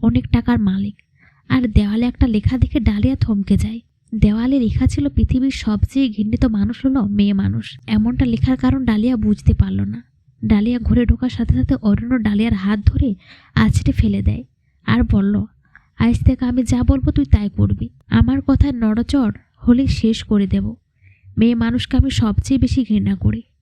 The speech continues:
দুনিয়ায় যত মেয়ে জাত আছে সব মেয়েকে আমি ঘৃণা করি। তুমি যদি আমার কথার বাইরে নড়িস তোর খবর আছে।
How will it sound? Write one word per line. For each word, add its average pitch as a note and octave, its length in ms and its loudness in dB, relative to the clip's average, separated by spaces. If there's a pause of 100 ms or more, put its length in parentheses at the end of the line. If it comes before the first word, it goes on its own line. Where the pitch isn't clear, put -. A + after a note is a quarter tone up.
দুনিয়ায় A#3+ 360 2
যত A3+ 240 2
মেয়ে B3+ 260 0
জাত C4 220 0
আছে A#3 340 0
সব A3+ 280 0
মেয়েকে A#3 280 -2
আমি B3+ 140 0
ঘৃণা G#3 400 0
করি। G#3 280 -2 (280)
তুমি A#3+ 180 4
যদি C4 200 0
আমার A#3 260 0
কথার B3+ 380 0
বাইরে A3+ 320 0
নড়িস A3+ 380 0
তোর B3 140 2
খবর G3+ 360 0
আছে। G3 320 -4